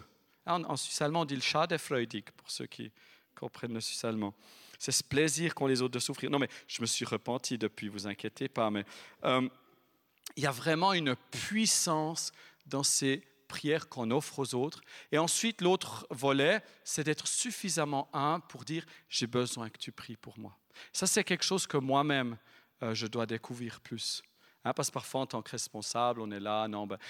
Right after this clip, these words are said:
ils vont croire que je suis faible, du coup, ils vont me licencier, du coup, il faudra que je trouve un autre, euh,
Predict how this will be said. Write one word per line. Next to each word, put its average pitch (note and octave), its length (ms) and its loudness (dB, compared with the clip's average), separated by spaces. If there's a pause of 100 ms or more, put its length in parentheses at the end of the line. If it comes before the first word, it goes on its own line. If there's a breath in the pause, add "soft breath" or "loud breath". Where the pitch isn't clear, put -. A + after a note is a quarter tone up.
(160 loud breath)
ils - 40 -20
vont A2+ 100 -2
croire A2+ 180 -2
que - 80 -10
je - 60 -2
suis G#2 80 -4
faible, B2 400 2
du A2+ 120 -10
coup, - 160 -8
ils A2 40 -4
vont G#2 140 -6
me G2+ 60 -4
licencier, A#2 680 -2
du B2+ 80 -14
coup, - 140 -16
il - 40 -12
faudra G#2 200 -6
que - 60 -10
je - 60 -8
trouve A2 220 -8
un G#2 80 -2
autre, G#2+ 320 -8
euh, G#2 120 -6